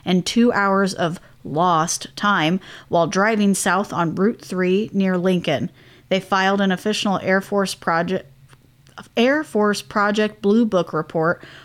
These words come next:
off a brightly lit cigar-shaped craft, and the next day, oh, the next day, but were not public with their story until it was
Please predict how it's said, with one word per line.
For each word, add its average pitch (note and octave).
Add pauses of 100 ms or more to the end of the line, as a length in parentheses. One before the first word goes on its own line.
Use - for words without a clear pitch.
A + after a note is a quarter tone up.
(120)
off F#3
a F#3
brightly G3+
lit G3
cigar-shaped F#3
craft, D#3+ (400)
and F3
the F3
next G3+
day, E3+ (920)
oh, E3+
the G3
next D#3
day, D3 (300)
but G3
were F3
not G3+
public G3
with F#3+
their F3
story F3
until F#3+
it G3
was F3+